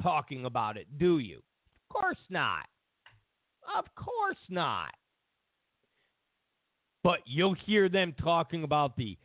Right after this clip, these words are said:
Mason-Dixon poll. The Mason-Dixon poll? What are you talking about? Oh, the Mason-Dixon poll. The W B U R F M poll.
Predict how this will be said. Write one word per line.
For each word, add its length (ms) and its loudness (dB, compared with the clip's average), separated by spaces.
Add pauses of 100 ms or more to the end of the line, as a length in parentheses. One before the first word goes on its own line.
(260)
Mason-Dixon 1000 -6
poll. 400 -4 (560)
The 100 2
Mason-Dixon 1300 -6
poll? 360 -8 (1800)
What 180 -6
are 40 0
you 160 -6 (220)
talking 420 -2
about? 440 -8 (840)
Oh, 240 4
the 100 -8
Mason-Dixon 1160 -8
poll. 200 -12 (760)
The 180 -4 (100)
W 400 0 (220)
B 80 8
U 400 4
R 380 0 (240)
F 260 0
M 320 -2
poll. 440 -8